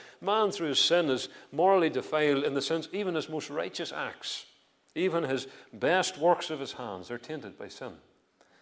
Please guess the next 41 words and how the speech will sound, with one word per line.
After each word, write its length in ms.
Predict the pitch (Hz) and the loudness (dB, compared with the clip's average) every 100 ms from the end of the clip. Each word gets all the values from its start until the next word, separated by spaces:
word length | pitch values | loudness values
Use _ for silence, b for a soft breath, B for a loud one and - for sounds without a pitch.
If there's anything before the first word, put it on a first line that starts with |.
| b b b - | b b b -12
He 100 | 113 | -4
cannot 400 | 127 135 131 127 | 2 2 2 0
carry 320 | 127 131 123 | 0 0 -2
out 120 | 117 | -4
good 140 | 127 | -6
works 480 | 113 117 151 147 - | 0 4 4 2 -6
pleasing 640 | - - 127 143 139 131 - | -8 -2 0 0 0 -2 -4
to 140 | 101 | -4
the 80 | 92 | -2
Lord. 440 | 95 117 143 156 B B B B - | 0 2 2 0 B B B B -4
May 180 | 110 | 2
appear 460 | 135 135 135 147 147 | 2 2 6 8 8
men 480 | 131 131 127 113 107 - | 6 2 0 -4 -10 -10
do 140 | 117 156 | -4 -4
carry 340 | - 143 117 | 0 0 0
out 120 | 107 | -2
good 140 | 104 107 | -4 -6
works, 340 | 113 139 147 | -2 -2 -2
such 280 | - 117 - | -8 -10 -10
as 200 | 95 - B B B 117 | -12 -14 B B B -6
acts 240 | 120 - | -6 -6
of 100 | 104 | -2
government 480 | 120 127 147 156 151 | 2 2 2 -4 -4
that 160 | 98 | -2
are 100 | 90 | -2
right 320 | 92 120 160 113 | 2 2 2 -2
and 140 | 101 B B B | -6 B B B
acts 240 | 110 120 - | -2 0 0
of 140 | 101 | -6
charity, 440 | - 123 135 160 131 | 2 4 6 4 2
et 120 | 98 | -2
cetera. 500 | - 127 143 160 147 B B B B _ | 0 0 0 -6 -8 B B B B _
But 220 | - - | -2 0
those, 540 | 165 175 175 139 - | -2 0 0 -2 -6
while 300 | 135 120 156 | -2 2 6
they're 160 | 190 156 | 6 4
good 340 | 135 139 170 | 2 2 2
and 140 | 131 110 | 0 2
right 240 | 120 165 | 2 0
and 100 | 180 | -4
true, 320 | - 110 120 | -8 -6 -8